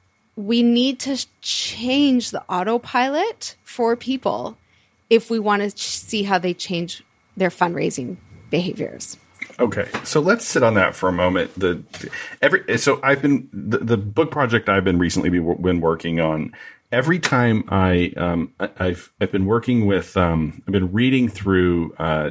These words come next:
Speaker 2: John Jost is a professor at N Y U, and he talks about what's called systems justification theory. Systems justification theory, oftentimes when it's being written about,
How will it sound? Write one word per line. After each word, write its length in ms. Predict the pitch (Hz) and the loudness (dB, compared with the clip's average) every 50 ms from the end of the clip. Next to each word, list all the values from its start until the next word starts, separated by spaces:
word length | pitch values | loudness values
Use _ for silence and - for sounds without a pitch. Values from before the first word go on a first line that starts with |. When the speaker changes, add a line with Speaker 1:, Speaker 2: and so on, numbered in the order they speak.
| - - - | -6 -8 -4
Speaker 2:
John 340 | - 110 107 113 117 110 95 | 0 2 2 4 4 2 2
Jost 520 | - 98 90 87 82 80 80 - - - - | 2 0 0 0 0 -2 -4 -6 -8 -8 -8
is 200 | 85 80 80 82 | -8 -6 -4 -2
a 200 | 80 78 73 71 - | -2 -2 -2 -4 -6
professor 460 | 92 82 - 104 95 - - 92 85 | -6 -2 -2 -2 0 0 0 0 -2
at 160 | - - - | -2 -2 -2
N 160 | 90 92 95 | -2 0 2
Y 160 | 90 90 87 | 2 2 2
U, 340 | 85 80 80 82 82 80 78 - | 2 0 -2 -2 -4 -4 -4 -6
and 100 | 85 87 | -6 -6
he 80 | 92 92 | -6 -2
talks 260 | - 98 101 101 - | 0 0 0 0 0
about 180 | 98 95 - - | 0 0 0 0
what's 140 | 90 - - | 0 -4 -2
called 200 | - 87 80 - | -2 -2 -2 -2
systems 480 | - - - - - - 107 90 - | -2 -2 -2 -2 0 0 -2 -2 0
justification 840 | - 101 90 - - 85 92 85 - 92 90 87 82 - 85 80 - | 2 0 0 0 -2 -4 -4 -2 0 0 0 0 -2 -4 -6 -8 -6
theory. 480 | - 101 92 85 78 78 71 65 64 - - - - - - - - _ | -2 -2 0 0 0 0 -2 -4 -8 -12 -16 -20 -18 -18 -18 -20 -18 _
Systems 400 | - - 165 151 - 143 123 110 | -6 -2 -2 -2 0 0 0 0
justification 800 | - 127 117 - - 113 98 95 - 104 101 95 - - 87 82 | 2 0 0 0 0 -2 -2 -2 0 0 0 0 0 -2 -4 -4
theory, 420 | 76 104 98 98 95 90 87 87 - | -2 0 2 2 4 2 2 0 0
oftentimes 600 | 95 95 95 - 107 95 90 98 104 98 85 85 | 0 -2 -2 -2 -2 -4 -2 0 0 0 0 0
when 100 | 95 90 | 0 -2
it's 120 | 87 - - | -2 -2 -2
being 240 | - 98 87 85 | -2 0 0 2
written 240 | 90 127 143 - 110 | 0 0 0 0 -2
about, 460 | 101 82 82 82 80 78 80 78 - | -2 0 0 0 2 2 0 0 -2